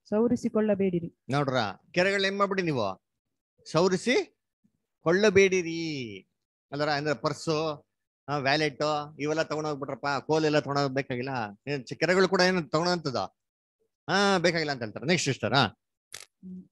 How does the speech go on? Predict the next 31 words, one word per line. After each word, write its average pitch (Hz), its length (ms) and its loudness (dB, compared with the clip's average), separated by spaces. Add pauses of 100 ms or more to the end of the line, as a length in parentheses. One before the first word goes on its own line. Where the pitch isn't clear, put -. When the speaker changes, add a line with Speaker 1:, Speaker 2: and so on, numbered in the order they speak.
(140)
Speaker 1:
ಕೆರ-, - 580 -12 (180)
ಕೆರ, 220 140 -10 (100)
ಕೋಲು 214 400 -8
ಮೊದಲಾದವುಗಳನ್ನು 214 960 -2
ಸವರಿಸಿಕೊಳ್ಳಬೇಡಿರಿ. 196 1000 -4
Speaker 2:
ಹ್ಮ್. 123 500 -4
Speaker 1:
ಆಳು 240 320 2
ಅಂಬಲಿಗೆ 226 600 -4
ಯೋಗ್ಯನಷ್ಟೇ. 202 640 -6
Speaker 2:
ಹಾ, 135 840 -2 (520)
ಆಳು 165 680 2
ಏನಂತೆ? 143 580 -2 (640)
ಅಂಬಲಿಗೆ 156 600 0
ಯೋಗ್ಯನಲ್ಲವೇ 117 960 -4
ಅಂತ 175 160 -8
ಏನ್ 143 120 -4
ಮಾಡ್ತಾರೆ? 123 300 -8
ಯೇಸು 104 200 -10
ಕ್ರಿಸ್ತ. - 200 -20 (120)
ಇಲ್ಲಿ 170 120 0
ಏನ್ 196 100 2
ಮಾಡ್ತಾರೆ? 156 340 -4
ಕೆರಗಳನ್ನ 156 340 -4
ತಗೊಂಬೇಡ 139 380 -6
ಅಂತ 143 140 -6
ಹೇಳ್ತಾರೆ. 101 260 -8
ನೋಡಿ, 147 160 2
ಇನ್ನೊಂದ್ 185 220 8
ಕಡೆ 165 140 6
ಏನ್ 147 80 4
ಹೇಳ್ತಾರೆ? 139 640 2